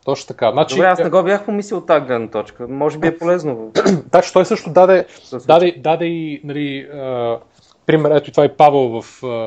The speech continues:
Speaker 1: в чат-рума го споменава, че, а, фактически е важна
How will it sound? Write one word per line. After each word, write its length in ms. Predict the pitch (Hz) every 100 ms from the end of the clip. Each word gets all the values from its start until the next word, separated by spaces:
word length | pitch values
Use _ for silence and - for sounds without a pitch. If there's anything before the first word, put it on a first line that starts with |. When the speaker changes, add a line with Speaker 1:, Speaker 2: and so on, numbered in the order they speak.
| 107 110 120 _ _ _ _ 117
Speaker 1:
в 80 | -
чат-рума 400 | 143 131 139 127
го 80 | 123
споменава, 480 | - 117 120 151 165
че, 280 | - 143 135 - 156
а, 280 | 135 127 127 -
фактически 440 | 127 165 - -
е 40 |
важна 480 | 127 151 151 151 139